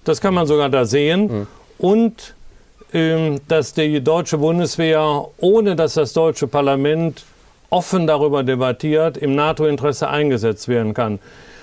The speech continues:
Speaker 1: Man kann ja immer wieder sagen, wir benötigen Indikationen, in welche Richtung unser Land gehen soll. Und ich kann aus meiner Sicht der Dinge nur sagen, vor dem Hintergrund einschlägigster Erfahrung auf diesem Feld,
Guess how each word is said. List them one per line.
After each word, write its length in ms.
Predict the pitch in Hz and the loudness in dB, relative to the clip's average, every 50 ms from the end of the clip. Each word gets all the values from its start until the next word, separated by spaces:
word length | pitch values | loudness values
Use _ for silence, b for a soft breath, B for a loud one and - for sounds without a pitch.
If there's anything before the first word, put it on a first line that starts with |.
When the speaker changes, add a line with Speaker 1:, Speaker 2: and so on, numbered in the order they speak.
| B B | B B
Speaker 1:
Man 160 | - 156 151 | -4 -4 -2
kann 160 | - 202 208 202 | 0 0 0 2
ja 60 | 185 | 0
immer 200 | 185 185 196 185 | 2 2 2 2
wieder 180 | 180 180 180 165 | 2 2 0 0
sagen, 340 | 147 170 165 165 165 160 - - | 0 0 2 2 0 -2 -4 -4
wir 160 | 143 139 160 | -4 -2 -2
benötigen 580 | 147 156 165 165 170 185 190 185 - 156 165 165 | 0 0 0 2 2 2 0 0 -2 -4 -4 -2
Indikationen, 960 | - 165 165 160 156 139 - 147 139 - - 180 175 175 170 165 156 147 143 | -2 -2 -2 -2 -2 0 0 -2 -2 0 0 2 2 2 2 0 0 0 0
in 80 | 135 | 2
welche 320 | 139 147 151 127 - 143 131 | 2 0 0 0 0 0 0
Richtung 360 | 151 147 - - 156 147 147 | 0 -2 0 -2 -2 0 0
unser 220 | 139 139 131 147 | 0 0 2 2
Land 320 | 135 135 135 135 135 131 - | 2 2 2 2 0 -2 -2
gehen 300 | - 139 127 120 110 104 | 0 0 0 0 0 0
soll. 260 | 98 104 101 101 107 | 0 0 0 0 0
Und 160 | 117 127 139 | -2 0 0
ich 160 | 143 127 - | -2 -2 -2
kann 240 | - 165 156 165 165 147 | -4 -2 -2 -2 -2 0
aus 200 | 127 117 104 117 | -2 -2 -2 -2
meiner 280 | 139 156 180 180 175 | -2 0 0 0 0
Sicht 240 | 151 156 160 131 - | -2 -2 -4 -4 -2
der 100 | 160 147 | -2 -2
Dinge 240 | 143 156 156 156 151 | 0 0 0 0 0
nur 140 | 151 147 139 | 0 0 0
sagen, 340 | 135 151 147 143 143 143 131 | 0 0 0 0 0 -2 -2
vor 160 | - - 131 | -2 -2 -2
dem 120 | 127 120 | -2 0
Hintergrund 520 | 123 139 151 147 147 127 131 135 135 127 B B B B B B B | 0 0 0 0 0 0 0 -2 -2 -2 B B B B B B B
einschlägigster 720 | - 147 151 160 - - - 147 151 135 117 - - 147 | -6 -4 -2 -2 -2 -2 -2 -2 -2 -2 -4 -4 -2 -2
Erfahrung 500 | 131 131 117 - 175 165 165 160 143 131 | 0 0 -2 0 0 0 0 0 0 0
auf 160 | 123 113 - | -2 -2 -2
diesem 280 | - 131 131 127 131 135 | -2 -2 -2 0 -2 -2
Feld, 340 | - - 147 147 156 156 | 0 0 2 2 2 0